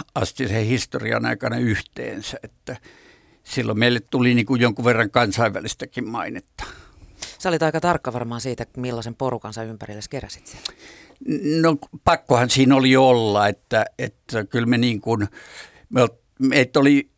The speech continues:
Speaker 1: kuusi perustajaa ja tota, me oltiin kaikki, niin kuin, nuoria, nuoria tota ihmisiä, ja meillä oli mahdollisuus, niin kuin, viettää aikaa paljon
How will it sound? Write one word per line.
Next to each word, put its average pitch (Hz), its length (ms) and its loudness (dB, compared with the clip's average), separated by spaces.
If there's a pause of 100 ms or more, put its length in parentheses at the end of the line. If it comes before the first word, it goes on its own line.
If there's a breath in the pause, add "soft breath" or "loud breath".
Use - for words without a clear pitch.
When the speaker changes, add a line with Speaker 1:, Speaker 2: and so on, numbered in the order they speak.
(160)
Speaker 1:
kuusi 156 340 2
perustajaa 113 840 4
ja 110 180 0
tota, 113 600 0 (1080)
me 127 280 0
oltiin 120 280 -2
kaikki, 120 440 0 (120)
niin 120 160 -4
kuin, 117 120 -6
nuoria, 110 480 2 (180)
nuoria 123 440 2
tota 123 300 -4
ihmisiä, 110 520 0
ja 113 120 0
meillä 113 280 -4
oli 113 360 -4 (420)
mahdollisuus, 110 960 0
niin 117 140 -4
kuin, 113 120 -10
viettää 117 460 0
aikaa 110 400 -2
paljon 107 440 -4